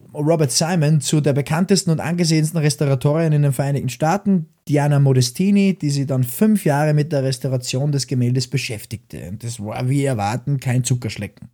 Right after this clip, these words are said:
Modestini sagt, es hat einen Moment im Prozess der Restauration, als sie Schäden über der Lippe bearbeitete, ist ihr aufgefallen, dass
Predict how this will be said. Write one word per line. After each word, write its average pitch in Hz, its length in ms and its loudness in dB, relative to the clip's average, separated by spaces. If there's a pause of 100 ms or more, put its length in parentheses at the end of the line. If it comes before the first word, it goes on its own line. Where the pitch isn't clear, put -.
(400)
Modestini 165 440 4
sagt, 175 260 2
es 151 120 2
hat 156 120 4
einen 147 100 4
Moment 147 540 0 (240)
im 151 120 2
Prozess 151 520 2
der 139 120 0
Restauration, 143 1200 2 (680)
als 127 340 -10
sie 131 80 -10
Schäden 151 460 2
über 135 220 4
der 123 140 2
Lippe 151 340 4
bearbeitete, 123 960 -4 (420)
ist 147 140 0
ihr 151 140 4
aufgefallen, 165 600 4
dass 156 360 0